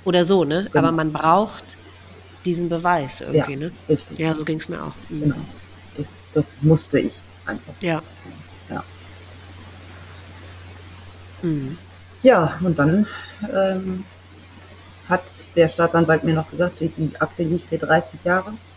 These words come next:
Speaker 2: Wenn Sie noch mal das Bedürfnis verspüren, können
Speaker 1: Ach.
Speaker 2: Sie jederzeit, äh,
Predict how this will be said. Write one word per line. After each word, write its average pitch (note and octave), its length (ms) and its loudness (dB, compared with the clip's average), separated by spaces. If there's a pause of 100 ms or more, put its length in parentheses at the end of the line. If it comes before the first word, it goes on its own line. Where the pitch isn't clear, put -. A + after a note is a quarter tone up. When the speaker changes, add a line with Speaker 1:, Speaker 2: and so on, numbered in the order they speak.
Speaker 2:
Wenn E3 260 0
Sie D#3 320 -4 (520)
noch E3+ 160 0
mal D#3 160 -4
das D#3 120 -2 (120)
Bedürfnis D#3+ 460 -4
verspüren, D#3+ 580 -2 (560)
können D3+ 160 4
Speaker 1:
Ach. D3 60 -4
Speaker 2:
Sie D#3+ 100 4 (100)
jederzeit, D3+ 580 4 (140)
äh, D3 240 0